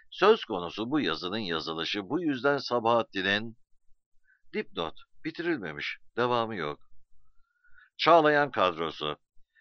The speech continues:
Ruhi Naci, Orhan Şahik, Arif Nihat, Tekin, Mansur Tekin, İsmet, Mehmet Akif. Not. Dipnot, Sabahattin Ali'yi yakından tanıyıp bu yazının yayımlandığı tarihte yaşıyor olanların listesi olmalı.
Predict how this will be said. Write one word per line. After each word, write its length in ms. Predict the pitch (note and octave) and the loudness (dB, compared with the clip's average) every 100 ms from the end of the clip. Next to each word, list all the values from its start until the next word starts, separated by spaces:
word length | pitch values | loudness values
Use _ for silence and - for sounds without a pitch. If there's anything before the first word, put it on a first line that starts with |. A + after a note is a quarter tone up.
| - - | -14 2
Ruhi 400 | D#3 F3 D#3+ D3+ | 6 6 6 4
Naci, 460 | A#2+ F#2+ E2 G#2 | 4 2 0 -2
Orhan 400 | - C#3 A#2+ C#3 | 2 2 4 2
Şahik, 500 | B2+ G2 E2 E2+ F#2+ - | 2 4 6 4 2 2
Arif 460 | A#2 A#2+ A#2 C3+ | 4 6 4 -2
Nihat, 380 | F2+ F2 E2 F#2 - - - | -4 0 2 2 -2 -4 0
Tekin, 500 | B2 - F2+ F2 - _ | 0 2 0 0 -6 _
Mansur 440 | G2+ A2+ G#2 A2 G#2 | 4 4 4 -4 -4
Tekin, 500 | F#2 D#2+ D#2+ E2+ - _ - | -2 -2 -2 -4 -6 _ -6
İsmet, 480 | B2 - F#2 F#2+ - - _ _ - | -4 -2 2 2 2 -8 _ _ -2
Mehmet 380 | B2 A2+ A2 G2 | 2 4 4 6
Akif. 460 | F2+ E2+ D#2+ D#2 - _ _ _ _ - - _ _ _ _ _ _ _ C6+ - _ _ - _ - - - - | 4 4 -2 -6 -8 _ _ _ _ -20 -20 _ _ _ _ _ _ _ -20 -20 _ _ -20 _ -20 -20 -20 0
Not. 320 | C3+ F2 - - - - _ _ - - _ _ _ - | 4 4 2 -14 -16 -18 _ _ -20 -20 _ _ _ -12
Dipnot, 360 | B2+ - D3 - | -10 -2 -2 -2
Sabahattin 560 | - C3 C#3+ C#3 D3 C3+ | -2 2 4 2 -2 -2
Ali'yi 340 | C3 B2+ B2+ | -2 -2 -2
yakından 420 | A#2 A#2+ A#2 C3 | -4 -4 -2 -2
tanıyıp 400 | - D2+ D#2 F2+ | -2 -8 -6 -6
bu 100 | G#2+ | -4
yazının 360 | C3+ A2 A#2+ C3 | -4 -4 -4 -6
yayımlandığı 760 | A2 A#2 G#2 A2 G#2+ G2 A2+ | -4 -4 -4 -4 -4 -4 -4
tarihte 460 | - G#2 G2 G2+ G#2 | -2 -2 -2 -4 -6
yaşıyor 460 | G2 G2 - - E2 | -4 -4 -4 -2 -2
olanların 640 | D#2 D#2 D2 D2+ F2+ F2 | -2 -2 -2 -6 -6 -8
listesi 400 | F2+ - E2+ - | -12 -10 -10 -8
olmalı. 580 | D#2 D#2 D2+ D2+ D2 | -6 -6 -6 -4 -4